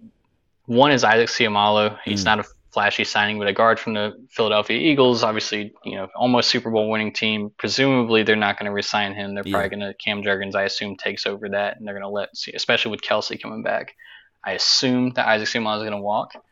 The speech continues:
Speaker 1: And again, this is just more of me being a Colts fan. I'm very interested in seeing where he goes 'cause he's a very good guard, and
Speaker 2: Mm.
Speaker 1: we
Speaker 2: Hmm.
Speaker 1: also have a hole at the guard position, right
Speaker 2: Hmm.
Speaker 1: guard specifically. And so I'm watching, I'm watching that a bit, and he's,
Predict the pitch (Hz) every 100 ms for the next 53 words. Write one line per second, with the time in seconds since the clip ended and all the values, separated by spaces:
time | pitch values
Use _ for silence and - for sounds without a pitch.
0 | _ _ _ _ _ - 113 104 101 101
1 | 107 104 107 107 104 - 104 98 107 104
2 | 101 98 - _ _ _ _ _ _ _
3 | _ - 123 117 107 95 - 110 - -
4 | 113 107 104 107 101 104 - - 104 110
5 | 110 143 117 110 107 113 170 110 101 98
6 | 92 101 98 98 104 98 98 127 202 -
7 | 82 82 78 76 101 101 107 _ _ -
8 | 101 98 113 107 107 - 110 131 139 101
9 | 104 107 104 101 101 107 120 - 165 123
10 | 107 123 101 95 117 - 135 131 160 160
11 | - - - - - - 113 135 135 139
12 | 139 139 - 135 127 147 160 - 135 120
13 | 113 110 110 110 110 131 117 - -